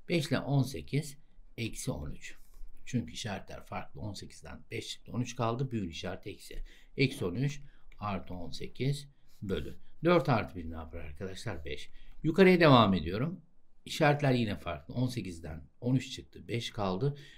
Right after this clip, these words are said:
Büyüğün işareti artı beş bölü. Aşağısı da beş. O zaman beşi beşe böldüğümüz zaman işlemimiz ne çıktı? Bir çıkmış oldu. Geldim diğer bir soruya. Bakın giderek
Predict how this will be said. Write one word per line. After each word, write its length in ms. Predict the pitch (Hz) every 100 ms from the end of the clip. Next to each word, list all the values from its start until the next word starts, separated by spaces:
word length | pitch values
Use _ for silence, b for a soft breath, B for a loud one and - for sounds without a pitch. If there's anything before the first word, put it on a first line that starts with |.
| B -
Büyüğün 200 | 160 127
işareti 500 | 92 92 90 - 147
artı 380 | 98 87 - -
beş 280 | - -
bölü. 240 | 117 90 -
Aşağısı 560 | 127 139 131 98 - 80
da 140 | 71
beş. 380 | 76 113 156 - b b b b
O 60 | 131
zaman 280 | 135 107 101
beşi 220 | 104 110
beşe 220 | 90 92
böldüğümüz 360 | 82 76 73 71
zaman 320 | 98 120 131
işlemimiz 480 | - - 90 80 -
ne 100 | 101
çıktı? 460 | - - - 143 B B B -
Bir 380 | 95 104 120 107
çıkmış 500 | - 78 107 117 - -
oldu. 400 | 76 - - - B B -
Geldim 380 | - 208 208
diğer 220 | 196 190 165
bir 60 |
soruya. 340 | - 123 165 185
Bakın 300 | 160 147 123
giderek 800 | 139 147 180 156 123 - -